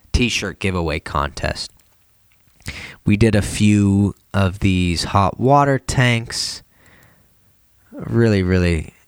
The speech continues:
we ended up coming back and putting a, um, whatchamacallit, it's called a expansion tank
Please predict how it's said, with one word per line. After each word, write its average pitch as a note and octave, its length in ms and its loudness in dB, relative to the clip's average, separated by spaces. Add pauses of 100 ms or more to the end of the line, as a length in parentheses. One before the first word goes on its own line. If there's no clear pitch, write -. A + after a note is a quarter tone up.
(280)
we C3+ 160 4
ended C3 180 4
up - 140 -4
coming A#2 340 0
back G2 320 2
and F2 180 -4
putting G2+ 460 0
a, E2+ 560 0
um, D#2 540 -12 (920)
whatchamacallit, D#2+ 920 -2
it's - 220 -8
called F2 420 -2
a D#2 340 -2
expansion F#2 760 -2
tank - 460 -12